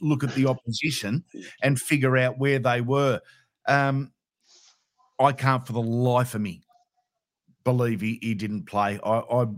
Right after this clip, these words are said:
I really can't. Um, yeah, big screw up.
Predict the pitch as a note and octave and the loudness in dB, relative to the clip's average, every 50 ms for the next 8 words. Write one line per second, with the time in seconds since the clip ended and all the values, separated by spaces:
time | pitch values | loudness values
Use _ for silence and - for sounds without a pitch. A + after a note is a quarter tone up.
0 | - _ _ - B2 B2 B2+ A#2+ A#2+ B2+ C3+ C3+ B2+ B2 A#2+ A2+ A#2+ - G#2+ G#2+ | -14 _ _ 0 0 2 2 0 0 0 0 0 0 -2 -2 -6 -6 -6 -6 -4
1 | G#2+ A2 - - _ - A#2 A#2 A#2 A2+ A2+ A2+ A2+ A2 A2 G#2+ G2 F2 - _ | -4 -6 -8 -10 _ -6 -4 -2 -2 0 0 0 0 -2 -2 -2 -4 -6 -10 _
2 | _ _ _ _ _ _ _ _ _ _ _ _ _ _ _ _ _ - - A#2 | _ _ _ _ _ _ _ _ _ _ _ _ _ _ _ _ _ -6 -2 0
3 | A#2 A2 G#2+ - - C3+ B2 G2 - - - - A2+ G#2 G2 G2 - - | 0 0 0 -2 -2 -2 -2 0 -2 -8 -4 -4 -2 -2 -2 -4 -4 -8